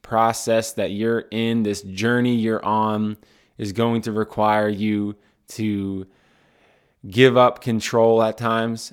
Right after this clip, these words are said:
and just let things work themselves out in their own timing.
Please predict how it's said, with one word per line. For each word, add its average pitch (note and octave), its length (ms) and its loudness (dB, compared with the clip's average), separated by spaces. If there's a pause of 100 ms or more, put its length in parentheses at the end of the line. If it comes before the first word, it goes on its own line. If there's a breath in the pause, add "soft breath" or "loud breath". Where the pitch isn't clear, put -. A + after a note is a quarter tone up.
and G2+ 200 -6
just G2+ 240 -4
let G#2+ 480 -2 (160)
things G#2 480 -4
work G#2 340 -2
themselves G2+ 560 -4
out F#2+ 340 -4
in G#2+ 100 -6
their G2 180 -2
own G2+ 200 -2
timing. F#2+ 480 -8